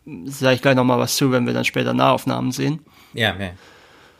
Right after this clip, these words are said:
Speaker 1: Aber es ist auf jeden Fall kein Zufall, wie dieses Bücherregal aufgebaut ist von Murph.
Speaker 2: Oh, das, äh, das, äh, ja, das glaube ich sehr, sehr gerne.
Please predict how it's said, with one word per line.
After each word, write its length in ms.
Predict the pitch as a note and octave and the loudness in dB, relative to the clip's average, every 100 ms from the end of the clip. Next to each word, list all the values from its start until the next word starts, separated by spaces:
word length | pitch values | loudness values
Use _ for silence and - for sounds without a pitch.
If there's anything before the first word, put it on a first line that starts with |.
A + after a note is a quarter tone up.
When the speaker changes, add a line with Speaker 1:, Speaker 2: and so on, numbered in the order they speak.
| _ _ _ - - | _ _ _ -20 -2
Speaker 1:
Aber 480 | C#3+ D3 C3+ C3 - | 4 6 6 2 -2
es 160 | D#3 D#3 | -4 2
ist 100 | E3+ | 2
auf 140 | D3 | 6
jeden 180 | E3 E3 | 4 4
Fall 200 | D#3 C#3+ | 2 2
kein 260 | D3 C#3 | 4 2
Zufall, 480 | C#3 F3 C#3+ C3 A#2 | 2 -2 0 -2 -2
wie 80 | A#2+ | -6
dieses 240 | B2 A2+ | -8 -8
Bücherregal 580 | - C3 B2 A2+ A#2 G#2 | -2 0 0 -2 -4 -6
aufgebaut 460 | F#2+ - - B2 C3+ | -6 -10 -10 -10 -8
ist 140 | - | -10
von 200 | - - | -8 -10
Murph. 320 | - C#3 - - _ _ _ _ _ _ _ _ _ _ _ _ | -10 -12 -14 -18 _ _ _ _ _ _ _ _ _ _ _ _
Speaker 2:
Oh, 140 | - A2 | -4 -2
das, 180 | A2 C3 | 0 0
äh, 200 | A#2 F#2+ | 0 0
das, 200 | F#2+ - | -4 -4
äh, 300 | G#2+ G2+ F#2+ | -2 0 2
ja, 160 | E2+ - | 0 -2
das 200 | F#2+ G2 | -6 -2
glaube 180 | A#2+ A2 | 2 2
ich 80 | G#2 | 2
sehr, 180 | A2 A#2 | 2 4
sehr 120 | A2 | 4
gerne. 440 | G2 G#2+ G2+ G#2 | 4 2 2 -2